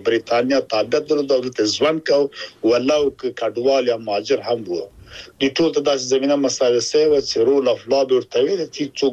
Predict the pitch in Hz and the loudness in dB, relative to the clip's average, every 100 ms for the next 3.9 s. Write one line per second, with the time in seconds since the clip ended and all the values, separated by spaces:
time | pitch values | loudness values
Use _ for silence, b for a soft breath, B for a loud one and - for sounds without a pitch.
0 | 113 95 - 113 104 104 90 - - B | -2 -4 -2 -2 0 -2 -4 -8 -12 B
1 | B B - 190 190 165 147 160 - - | B B 0 2 4 2 0 -2 -4 -2
2 | 151 139 - - 143 131 120 120 131 127 | -2 -2 -6 0 2 2 2 2 2 0
3 | - 120 - 110 110 101 - 120 | -2 -4 -2 -2 -2 -4 -2 2